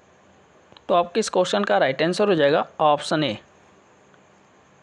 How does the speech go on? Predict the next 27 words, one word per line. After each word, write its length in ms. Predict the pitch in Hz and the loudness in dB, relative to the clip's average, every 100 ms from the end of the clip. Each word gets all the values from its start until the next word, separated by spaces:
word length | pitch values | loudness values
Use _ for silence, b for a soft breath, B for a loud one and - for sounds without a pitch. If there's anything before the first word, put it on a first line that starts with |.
| _ 180 | _ -2
ये 120 | 185 | 0
आपके 220 | 180 185 | 0 -2
इस 100 | 185 | -6
क्वेश्चन 320 | - 156 190 | -2 -2 -2
का 120 | 180 175 | -2 0
राइट 220 | 135 143 | 0 0
आंसर 260 | 156 175 190 | -2 -2 -2
होगा। 240 | 185 240 - B B _ | 0 -2 -4 B B _
ओएस 320 | 185 196 214 - | 2 4 2 0
का 120 | 226 | -2
फुल 180 | 220 190 | -2 0
फॉर्म 240 | 185 196 | 0 0
भी 60 | 196 | 0
आपके 240 | 180 196 | 0 -2
एग्जाम 240 | 180 180 | -2 0
में 120 | 190 185 | -2 0
कई 180 | 180 | 0
बार 140 | 175 180 | 2 0
पूछा 280 | 185 175 190 | -2 -2 0
गया 220 | 190 185 | 2 0
है, 120 | 208 - B B | -2 -6 B B
तो 60 | 175 | -6
इसका 200 | 170 208 | -2 0
फुल 160 | 208 180 | 0 0
फॉर्म 220 | 190 202 | 0 0
होता 240 | 180 165 | 2 2
है 140 | 175 | 0